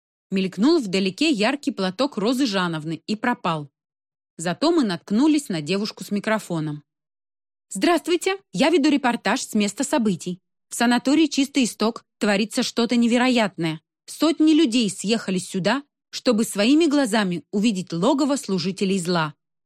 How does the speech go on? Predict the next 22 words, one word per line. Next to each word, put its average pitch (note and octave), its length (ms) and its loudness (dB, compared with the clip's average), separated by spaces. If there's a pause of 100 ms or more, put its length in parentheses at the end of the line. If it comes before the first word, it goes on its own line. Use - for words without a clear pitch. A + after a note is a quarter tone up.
(120)
Учёные, G3+ 640 0 (100)
мистики, G#3 640 -2 (200)
экстрасенсы A#3 920 -4 (240)
и A3+ 100 0
просто D4 400 0
любопытствующие C4 1000 0 (140)
штурмуют A#3+ 640 2
заброшенный G#3+ 640 0
корпус, F3+ 540 -2 (340)
где E3+ 180 -4
этой G#3+ 360 0
ночью F#3+ 480 0 (200)
были A3 220 2
найдены C4 520 2
предметы G3 500 -2
культа, F3 500 -2 (340)
а G3 120 -2
также C4+ 360 0
следы F#3+ 340 -2
присутствия B3 680 -4
самого F3+ 440 -2
дьявола. D#3 580 -4